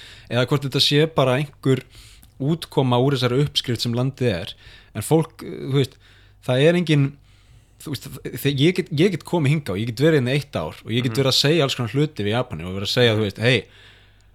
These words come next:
Speaker 1: hérna, í fyrsta lagi, verið með hjálm á hjóli, í öðru lagi, borgið listafólki,
Speaker 2: Mhm.
Speaker 1: laun“,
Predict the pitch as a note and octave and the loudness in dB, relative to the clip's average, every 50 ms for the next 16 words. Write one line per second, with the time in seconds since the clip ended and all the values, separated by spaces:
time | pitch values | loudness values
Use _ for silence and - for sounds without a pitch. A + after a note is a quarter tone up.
0 | - - - G#2+ A2+ A2+ A2+ A2+ A2+ A2+ - _ - - - C#3 - B2 A#2 A2 | -20 -12 -6 -4 0 0 2 2 0 -2 -6 _ -12 -6 -4 -4 -2 0 0 2
1 | G#2+ A2 A#2+ B2 B2+ C3 C3 - - C3+ C#3 D3+ D#3+ D#3 D#3+ C#3+ - D#3 C#3 B2+ | 2 2 2 2 2 0 -2 -2 0 0 2 2 2 2 0 0 2 2 4 4
2 | A#2 G#2 G2 G2+ A2+ B2 B2 - _ _ _ - _ - - A#2+ C3 C3+ C#3 C3+ | 2 2 2 0 0 -2 -4 -8 _ _ _ -20 _ -8 -6 -4 -2 0 0 2
3 | A#2+ G#2+ G#2 G#2 - - - B2+ C3 D3 D#3 D3 - - - D3 C#3+ C3+ - - | 2 2 0 -2 -2 -2 0 2 2 2 0 -2 -6 -2 0 2 2 2 0 -2
4 | - - _ _ _ - A#2+ C3 C3 - - - B2 - A2+ G#2 - - - G2+ | -14 -18 _ _ _ -4 -2 -2 -2 -2 -2 -2 -2 -2 -2 -4 -4 -4 -4 -2
5 | A2+ C3 B2+ - _ _ _ - - A#2+ A#2 A2 G#2 G2+ G#2 A2 B2+ C3+ C#3+ | -2 -2 -4 -8 _ _ _ -14 -8 -2 0 2 2 2 2 2 0 -2 -6